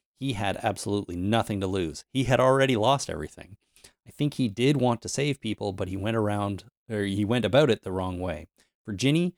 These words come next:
she has built these communities up from the ground in order to protect her sister. Her methods are wrong sometimes, but I'm starting to see her intentions.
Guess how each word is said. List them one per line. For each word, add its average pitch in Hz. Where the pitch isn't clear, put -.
she 98
has 90
built 113
these 110
communities 123
up 104
from 104
the -
ground 104
in 107
order 95
to -
protect -
her -
sister. -
Her 107
methods 139
are 135
wrong 131
sometimes, 113
but -
I'm 90
starting 101
to -
see 98
her 85
intentions. 85